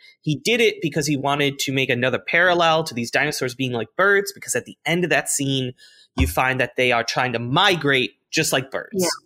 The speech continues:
Speaker 1: That's why they're going to other islands. Uh, however, it just, like, didn't work for me. It just, it just felt very out of character for Grant to be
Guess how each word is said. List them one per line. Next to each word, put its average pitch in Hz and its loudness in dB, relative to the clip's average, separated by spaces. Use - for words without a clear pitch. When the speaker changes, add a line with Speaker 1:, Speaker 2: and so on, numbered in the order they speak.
Speaker 1:
That's 139 2
why 135 2
they're 127 2
going 117 -10
to 107 0
other 107 -2
islands. - -8
Uh, 123 2
however, 185 4
it 165 -4
just, 220 0
like, 190 -2
didn't 180 -2
work 127 -2
for 107 -4
me. - -6
It 160 2
just, 196 2
it 190 4
just 277 0
felt 226 2
very 202 4
out 175 4
of 139 -4
character 165 2
for 156 -4
Grant 131 -4
to - -4
be 127 -2